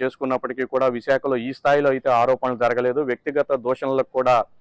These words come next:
ఇరువురు నాయకులు వెళ్లటం పైన ప్రస్తుతం ఆ స్థానికంగా ఉన్న నేతలు అయితే చర్చించుకుంటున్నారు. భవిష్యత్తులో ఇది ఏ మలుపు తిరుగుతుందో అనే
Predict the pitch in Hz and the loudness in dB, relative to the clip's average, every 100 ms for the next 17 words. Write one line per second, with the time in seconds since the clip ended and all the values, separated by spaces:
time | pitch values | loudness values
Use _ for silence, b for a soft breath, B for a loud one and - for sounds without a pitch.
0 | _ _ _ - 131 147 151 139 131 135 | _ _ _ -2 2 4 2 2 2 0
1 | 139 135 123 127 139 131 127 139 - 120 | 0 2 2 2 0 2 0 0 -2 -6
2 | - - 131 113 - 117 - 123 139 139 | -4 -2 -2 -4 -4 -4 0 -2 -2 -2
3 | 139 127 123 120 117 131 131 127 135 - | 0 0 0 -2 0 0 2 0 -2 -4
4 | 120 135 123 131 123 131 131 190 - _ | -6 -6 -12 -8 -6 -2 0 -2 -6 _
5 | _ _ - 113 143 160 143 156 151 147 | _ _ -6 -2 0 0 -2 0 2 2
6 | 131 135 127 - 107 127 147 147 139 127 | 0 -2 -4 -6 -2 0 2 2 0 -4
7 | 135 131 139 131 127 123 120 | -4 -4 -4 -2 0 0 -2